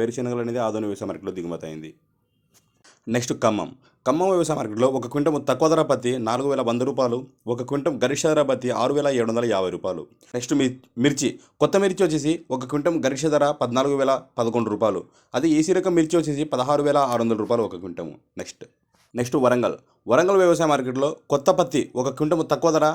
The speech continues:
నాలుగు వేల వంద రూపాయలు, ఒక క్వింటం గరిష్ట ధర పత్తి ఆరు వేల ఏడు వందల ఎనభై రూపాయలు. అదే తేజ రకం మిర్చి వచ్చేసి పదహైదు వేల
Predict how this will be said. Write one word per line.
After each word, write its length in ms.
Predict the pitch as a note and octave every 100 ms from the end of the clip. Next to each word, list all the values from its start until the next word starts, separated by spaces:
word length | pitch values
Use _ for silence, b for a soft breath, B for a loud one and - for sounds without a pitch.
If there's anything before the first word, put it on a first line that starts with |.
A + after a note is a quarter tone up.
| E3+ A#2+
నాలుగు 200 | C3+ D3
వేల 100 | C#3+ C3
వంద 120 | B2+ C#3+
రూపాయలు, 260 | D3 C3+ C#3 - b b - C3
ఒక 100 | E3
క్వింటం 260 | E3+ D#3+ F#3 C3
గరిష్ట 240 | D3 D#3 F3+
ధర 100 | F3 E3
పత్తి 200 | D3 D#3 A#2
ఆరు 140 | C3+ D3
వేల 120 | D3 C#3+
ఏడు 80 | A#2
వందల 160 | A#2 A#2 A2
ఎనభై 160 | F#2 F2
రూపాయలు. 300 | E2 F#2 E2 - _ -
అదే 100 | E3+ D#3+
తేజ 140 | D#3+ F3
రకం 140 | F3 E3
మిర్చి 180 | - E3+
వచ్చేసి 240 | D#3+ D#3+ D#3 C3
పదహైదు 300 | B2 C3 B2+
వేల 140 | B2+